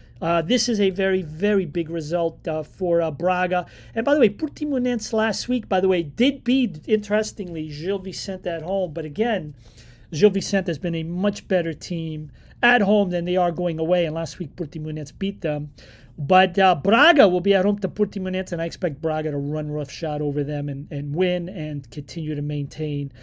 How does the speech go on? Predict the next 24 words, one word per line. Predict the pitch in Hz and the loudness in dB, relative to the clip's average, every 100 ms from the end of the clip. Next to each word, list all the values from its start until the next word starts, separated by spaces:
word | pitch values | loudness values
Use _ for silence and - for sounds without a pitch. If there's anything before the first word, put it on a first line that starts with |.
| - - - - | -20 -20 -20 -4
their | 156 | -4
second | - 180 - 156 - | 0 -2 -2 -6 -6
seven-point | - - 185 165 - 165 151 | -4 0 0 -2 -6 -6 -4
lead | 156 151 | -2 -2
on | 147 | -4
third | 139 170 156 147 | -4 -2 -2 -2
place. | - 170 160 | -2 0 0
Then | - 208 | 0 4
you | |
have | 220 202 | 4 2
Chaves | - 233 233 240 254 - - - - - - - - | 0 2 4 4 2 -2 -18 -20 -20 -20 -20 -20 2
taking | 214 214 214 | 4 6 4
on | 190 | 2
Casa | 180 226 226 208 | 0 0 2 0
Pia. | 202 226 233 247 233 | 0 2 4 6 4
You | 240 175 | 0 0
got | 185 160 | 0 0
Vizela, | 180 151 208 233 247 262 262 - - - - - | -4 2 6 6 6 4 0 -10 -20 -20 -20 2
also | 214 233 220 | 4 4 4
at | 202 | 4
eighteen | 196 202 202 | 2 2 -2
hundred | 185 175 185 | -2 -2 0
hours, | 185 180 180 | 2 0 -2
playing | 196 185 | -2 -2